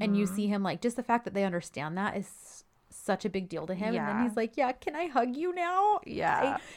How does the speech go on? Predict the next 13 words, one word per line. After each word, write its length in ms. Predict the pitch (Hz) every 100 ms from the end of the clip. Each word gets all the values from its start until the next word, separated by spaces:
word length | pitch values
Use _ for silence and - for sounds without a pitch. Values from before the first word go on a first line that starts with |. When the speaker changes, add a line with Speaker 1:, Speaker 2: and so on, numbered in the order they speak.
| -
Speaker 1:
and 100 | 226
I 60 |
wrote, 380 | 220 226 214 208 - - - _ _ _ _ -
"I 180 | 226 220
love 680 | 220 185 185 196 208 240 - _ _ -
how 200 | - 233
much 420 | 202 170 - - _
he 240 | - 208
loves 460 | 180 156 151 156 - _
her 140 | - 175
parents." 360 | 175 151 -
Speaker 2:
Yes. 440 | 180 - - - -
Speaker 1:
I, 300 | 208 208 208